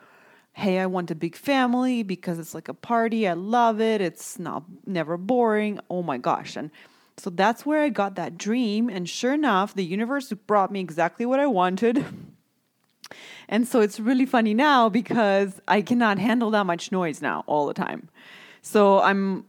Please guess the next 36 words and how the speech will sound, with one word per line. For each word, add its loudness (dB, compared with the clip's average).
thinking, 0
I'm -2
hoping 2
that 4
when -2
they -2
all 2
get 0
older 0
and -4
they -8
all 0
come 0
over -2
to -12
my -8
house, -6
then -2
I 0
will -4
enjoy 0
it -4
just -2
as -4
much -2
as 0
I 2
enjoyed -2
it -4
before, -2
before 2
I 6
had 0
kids. 2
<laughs> -12
Because 0